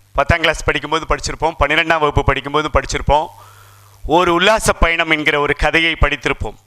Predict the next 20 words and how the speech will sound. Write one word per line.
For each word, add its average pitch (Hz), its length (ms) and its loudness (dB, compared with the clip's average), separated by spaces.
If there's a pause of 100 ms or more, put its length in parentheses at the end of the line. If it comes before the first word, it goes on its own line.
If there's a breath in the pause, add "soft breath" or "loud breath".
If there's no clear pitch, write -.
(120)
குற்றாலத்துக்கு 160 580 0
போக 151 300 4
வேண்டும் 160 320 0 (440)
என்கிற 143 240 -2
நினைப்பு, 147 600 0 (140)
ஆனால் 147 300 0
தந்தை 151 240 0
விடவில்லை. 139 460 0 (800 soft breath)
அப்ப 170 280 0
தட்டோட்டியிலிருந்து 190 640 2 (100)
தண்ணீர் 175 440 -2
கொட்டும், 156 440 -2 (560 soft breath)
அவன் 147 220 2
அப்படியே 175 300 0
போய் 185 280 4 (220)
குத்தாலம் 180 380 0
குத்தாலம் 165 420 0
குளிப்பான். 156 420 0 (760 soft breath)
அதை 160 300 2
எழுதிய 185 380 2